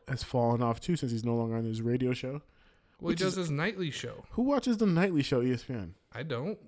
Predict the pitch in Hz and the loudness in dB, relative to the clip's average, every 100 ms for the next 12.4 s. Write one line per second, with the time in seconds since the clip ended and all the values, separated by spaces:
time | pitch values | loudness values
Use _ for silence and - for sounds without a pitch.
0 | 143 160 208 180 113 123 135 123 117 - | 0 4 6 6 6 4 4 4 0 -14
1 | - - - 135 131 139 139 127 123 113 | -20 -8 -2 2 4 4 4 2 0 0
2 | - - - - _ - 175 175 107 107 | -4 -10 -12 -20 _ -2 2 4 2 0
3 | - 147 - 123 113 113 104 - 160 165 | -4 -6 0 0 0 -4 -2 -4 -2 -4
4 | - - 117 117 147 131 123 123 117 127 | -4 -4 -4 -2 2 4 4 2 2 2
5 | 151 147 123 113 117 123 123 127 117 123 | 0 0 0 0 0 0 2 0 0 4
6 | 147 127 107 - - - 110 104 - 143 | 4 4 0 -4 -18 -14 -14 -10 -4 -4
7 | 143 110 117 104 98 135 175 - 147 127 | -2 -4 -6 -8 -2 4 6 8 8 8
8 | 117 107 101 - 123 123 139 143 - _ | 2 -6 -8 -10 -6 -4 -6 -10 -20 _
9 | _ _ _ 156 190 127 113 - 120 127 | _ _ _ -2 2 2 0 -4 -6 -6
10 | 117 113 104 117 117 110 - 117 110 127 | -4 -6 -6 -6 -6 -6 -6 -10 -10 -12
11 | - 139 131 123 120 117 123 - 247 240 | -10 -6 -4 -4 -4 -4 -4 2 4 4
12 | 233 233 294 - | 2 2 0 -4